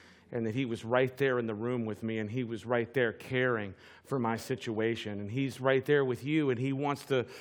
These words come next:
to, to, to reveal his presence to you, and that presence is gonna produce a faith. And let me talk to you just a second about faith. Today, faith has been really, it's been kinda warped. Uh, people have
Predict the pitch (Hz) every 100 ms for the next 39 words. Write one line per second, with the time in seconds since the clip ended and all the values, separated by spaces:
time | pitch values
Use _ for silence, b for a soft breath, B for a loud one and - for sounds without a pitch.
0 | B B B - 151 139 143 - 135 135
1 | - 135 139 143 160 151 151 - 165 151
2 | 147 - 135 127 139 139 131 135 - 151
3 | 151 131 120 120 107 131 120 131 113 131
4 | 127 113 127 117 101 - - 127 135 147
5 | 156 139 131 117 131 117 - 139 131 120
6 | 113 - 123 113 101 - - b b b
7 | b 147 139 156 143 127 - - b b
8 | b - - 156 151 139 120 117 139 131
9 | 131 143 139 151 143 127 120 135 - 143
10 | 123 143 131 120 147 156 - - - _
11 | _ _ - B B B B - 123 120
12 | - 151 151 143 135